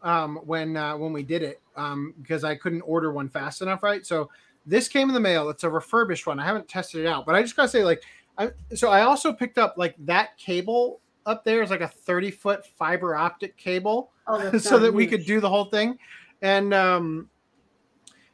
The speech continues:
Speaker 1: and when this arrived, so I bought a, uh, I bought a new H D M I cable, which is also there. Oh no, that's the thirty foot one. The,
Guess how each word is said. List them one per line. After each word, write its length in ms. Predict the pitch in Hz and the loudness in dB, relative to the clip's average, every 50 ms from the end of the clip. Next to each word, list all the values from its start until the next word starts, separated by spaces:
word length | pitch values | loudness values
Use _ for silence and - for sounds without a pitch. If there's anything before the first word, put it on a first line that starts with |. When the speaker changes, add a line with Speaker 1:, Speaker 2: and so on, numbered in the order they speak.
| _ _ - | _ _ 0
Speaker 1:
and 260 | 196 202 202 196 190 | 2 2 2 2 2
when 200 | 180 214 233 226 | 2 2 4 4
this 180 | 226 277 269 - | 2 0 0 0
arrived, 580 | 302 254 247 247 226 185 160 165 170 170 220 | 2 2 4 4 2 2 0 -2 -2 -2 -4
so 120 | - - 226 | 0 4 4
I 80 | 220 | 4
bought 340 | 214 220 233 247 285 294 247 | 4 6 4 4 4 4 0
a, 240 | 220 208 208 202 196 | -2 -2 -2 0 0
uh, 300 | 196 185 175 170 165 165 | 0 2 2 0 0 0
I 80 | - 180 | 0 -2
bought 300 | 175 170 185 196 214 220 | -2 2 2 2 2 2
a 80 | 208 196 | 0 0
new 480 | 185 185 185 190 190 190 196 202 - - | 0 0 0 0 0 -2 -4 -4 -6 -6
H 320 | 180 175 190 185 - - | -6 -6 -6 -6 -10 -8
D 100 | - 196 | -6 -4
M 120 | 180 170 | -2 -2
I 160 | 170 170 180 185 | -2 -2 -2 -4
cable, 420 | 180 175 175 147 131 143 143 151 | -6 -6 -8 -8 -8 -8 -8 -8
which 180 | 151 156 151 - | -8 -8 -8 -10
is 120 | 151 135 | -8 -6
also 340 | 156 160 170 - - 185 156 | -4 -6 -6 -6 -8 -8 -8
there. 340 | 135 135 127 120 - 135 143 | -8 -10 -14 -14 -14 -6 -4
Oh 40 | 170 | -2
no, 140 | 185 185 175 | 0 2 4
that's 160 | 175 202 202 | 4 4 4
the 80 | - 220 | 2 -2
thirty 260 | - - 202 185 175 | -4 -2 -2 -2 -2
foot 200 | 165 - 170 143 | -2 -4 -6 -6
one. 180 | 131 139 143 143 | -6 -8 -8 -8
The, 160 | 135 139 | -8 -10